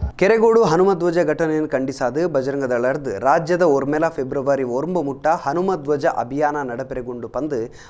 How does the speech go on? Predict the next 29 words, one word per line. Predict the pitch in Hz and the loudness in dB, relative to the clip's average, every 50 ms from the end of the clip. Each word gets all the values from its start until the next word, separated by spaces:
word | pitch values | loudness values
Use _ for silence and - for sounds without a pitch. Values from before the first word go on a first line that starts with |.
| - - | -6 0
ಬಜರಂಗ | 135 151 160 165 190 208 208 202 | 2 2 2 2 0 -2 0 0
ದಳ | 175 180 170 175 | 0 2 2 0
ಕರ್ನಾಟಕ | 185 180 165 147 151 160 160 151 160 147 | 0 -2 -4 -4 -2 -2 -4 -4 -4 -4
ದಕ್ಷಿಣ | 165 165 143 135 135 - 175 180 | -4 -2 -2 -4 -4 -4 -6 -6
ಪ್ರಾಂತ | 165 165 151 143 139 135 | -6 -4 -4 -4 -4 -6
ಸಂಯೋಜಕರಾಯಿನ | 135 131 - 127 131 139 143 131 127 123 - 123 117 117 113 113 120 135 151 185 - - - - - | -10 -12 -10 -8 -8 -6 -6 -8 -10 -12 -10 -8 -6 -6 -6 -4 -2 -2 -2 -2 -4 -12 -20 -20 -14
ಸುನೀಲ್ | - - 190 196 202 214 226 226 208 | -6 -2 0 0 2 2 0 -2 -4
ಕೆ | - 165 165 | -4 -2 0
ಆರ್ | 156 147 139 131 | 2 2 0 0
ಪಂಡಿರು | 131 131 123 117 120 127 147 208 233 277 240 147 135 | -4 -8 -8 -6 -6 -6 -6 -8 -10 -10 -12 -8 -6
ಮಂಡ್ಯದ | 151 160 185 202 202 202 185 190 | -4 -4 -2 0 0 2 2 2
ಘಟನೆ | 190 160 156 147 156 165 156 151 | 2 2 0 -4 -4 -4 -4 -4
ಹಿಡಿದು | 147 147 143 175 | -4 -4 -4 -4
ಹಿಂದುಳಿನ | 180 170 147 143 139 147 143 143 143 139 | -4 -4 -6 -4 -4 -4 -4 -4 -4 -6
ಧಾರ್ಮಿಕ | 127 120 127 135 156 160 175 160 - | -4 -2 0 0 0 -2 -4 -6 -6
ಭಾವನೆಗೆ | 160 123 131 127 131 127 127 123 120 117 123 | -4 -4 -2 -2 -2 -4 -4 -8 -8 -10 -10
ಬೇನೆ | 113 104 113 123 139 143 | -8 -6 -6 -4 -4 -4
ಆತಂಡು | 117 90 107 113 - - 110 - - - - - - - - - - - | -4 -4 -6 -6 -8 -12 -14 -14 -16 -20 -20 -20 -20 -20 -20 -10 -2 0
ಸಮಾಜಗ್ | 156 147 170 190 202 196 208 196 180 | 2 4 4 4 4 4 4 4 4
ವಿಶ್ವಾಸ | 202 196 180 160 - - - 185 180 180 175 175 180 | 4 4 2 2 -2 0 2 2 4 4 2 -2 -4
ದಿಂಚಾಯರ | 175 151 143 143 147 139 160 147 143 147 165 | -6 -4 -4 -6 -4 0 0 2 2 2 0
ಧಾರ್ಮಿಕ | 170 151 131 123 135 143 151 151 147 160 | 0 2 2 2 2 0 -2 -6 -6 -8
ಕೇಂದ್ರಲೇಡು | 151 - 135 131 135 131 131 127 123 120 120 131 165 196 208 - - - - - - | -8 -6 -8 -8 -6 -6 -6 -6 -4 -4 -4 -2 -2 -4 -4 -6 -16 -20 -10 -2 0
ಹನುಮಧ್ವಜ | 151 180 214 233 233 233 208 190 190 180 165 175 | 2 4 4 4 4 2 2 2 0 0 2 2
ಅಭಿಯಾನ | 180 - - 143 139 160 170 170 165 165 160 | 0 2 0 -2 -2 0 0 0 0 0 -4
ನಡಪೆರೆಗುಂಡು | 147 135 131 139 139 151 139 135 120 131 127 127 156 180 185 180 | -4 -4 -6 -6 -6 -6 -8 -6 -8 -8 -8 -6 -6 -8 -8 -6
ಫೆಬ್ರವರಿ | - 165 151 147 165 160 156 160 156 160 | -6 -6 -4 -2 -2 -2 0 0 -2 -2
ಒರ್ಮೆ | 151 110 139 143 139 151 151 | -2 -4 -4 -4 -4 -4 -4
ತಾನಿ | 147 147 139 147 175 165 117 101 | -2 -2 -2 -2 -2 -4 -8 -10